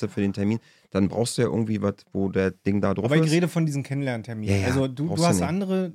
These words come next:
Speaker 2: Termine und Meetings als ich. Und bei mir ist es ganz oft so, dass es,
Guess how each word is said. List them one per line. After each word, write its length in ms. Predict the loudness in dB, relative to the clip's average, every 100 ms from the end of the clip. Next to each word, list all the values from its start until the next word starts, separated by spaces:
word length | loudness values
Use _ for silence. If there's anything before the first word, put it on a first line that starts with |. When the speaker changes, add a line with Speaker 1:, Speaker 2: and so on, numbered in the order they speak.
| -8
Speaker 2:
Termine 400 | -2 0 0 0
und 160 | -2
Meetings 480 | -4 -4 -4 -4 -6
als 180 | -12 -14
ich. 140 | -14 -14 -14 _ _ _ _
Und 120 | -6
bei 100 | -4
mir 140 | -2 -2
ist 100 | -4
es 80 | -8
ganz 260 | -8 -8
oft 220 | -12 -18
so, 380 | -14 -12 -10 -12 -12
dass 240 | -12 -12
es, 80 | -14